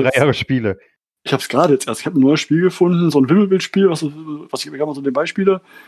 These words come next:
Speaker 1: Und das ist dann so, du musst für jeden Gegenstand, den du auf dem Bild findest, musst du Energie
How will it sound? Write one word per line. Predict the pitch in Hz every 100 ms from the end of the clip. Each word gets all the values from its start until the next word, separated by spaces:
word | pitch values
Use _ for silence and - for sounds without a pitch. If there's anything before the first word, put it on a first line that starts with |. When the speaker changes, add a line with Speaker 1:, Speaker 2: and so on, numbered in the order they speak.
| - -
Speaker 1:
Und | 143
das | 147
ist | 160
dann | 160
so, | 143 156 151 _ -
du |
musst | 151 156 226 -
für | - 143
jeden | 139 190 156
Gegenstand, | 190 254 135
den | 127
du | 139
auf | 139
dem | 131
Bild | 147 -
findest, | - 196 180 - - _ - - _
musst | 160 151
du |
Energie | 185 147 131 185